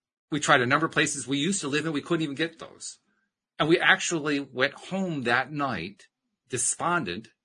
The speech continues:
not even sure how we were gonna get through the next month. And it wa-, by the way, it was a really memorable trip. When we left, left Connecticut that night, it was forty-five degrees Fahrenheit. By the time we got to Virginia, it was zero degrees Fahrenheit. And we're watching the, the, the temperature gauge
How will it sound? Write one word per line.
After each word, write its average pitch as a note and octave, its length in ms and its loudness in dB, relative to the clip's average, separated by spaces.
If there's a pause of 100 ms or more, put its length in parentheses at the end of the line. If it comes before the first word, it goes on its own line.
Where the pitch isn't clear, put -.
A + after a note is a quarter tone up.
(180)
not F#3 240 6
even F3+ 180 -2
sure D3+ 260 -2
how E3+ 220 -2
we E3+ 100 2
were C3+ 80 -4
gonna C3+ 160 -2
get C3 140 -4
through C3 140 -8
the A2 80 -4
next G#2+ 300 -8
month. F#2+ 520 -8 (680)
And B2+ 100 -4
it C#3 40 -4
wa-, C#3+ 100 -6
by B2+ 180 2
the C#3 60 2
way, A#2 100 0
it F#2+ 60 -4
was F2+ 120 -10
a F#2+ 60 -12
really A#2 220 -4
memorable G2+ 500 -4
trip. - 220 -10
When G2 120 -4
we A2 80 -4
left, B2 420 -4
left B2 260 -4
Connecticut A2+ 480 -4
that D#2+ 200 -6
night, D#2+ 220 -6
it C3 60 -10
was G2 160 -6
forty-five B2 500 -4
degrees G2 280 -6
Fahrenheit. F2+ 500 -8 (360)
By A#2 100 2
the A#2 80 2
time E3 320 -2
we D3 80 -2
got A#2+ 180 0
to G#2+ 60 -6
Virginia, G2+ 420 -4
it A2+ 100 -12
was F#2+ 360 -8
zero B2 260 0
degrees F2+ 360 -8
Fahrenheit. D#2+ 400 -6
And B2 80 -8
we're A2+ 100 0
watching C#3 380 -2
the, G2 120 -6 (160)
the, G2 120 -12 (200)
the G#2 80 -8
temperature - 520 0
gauge D2+ 400 -8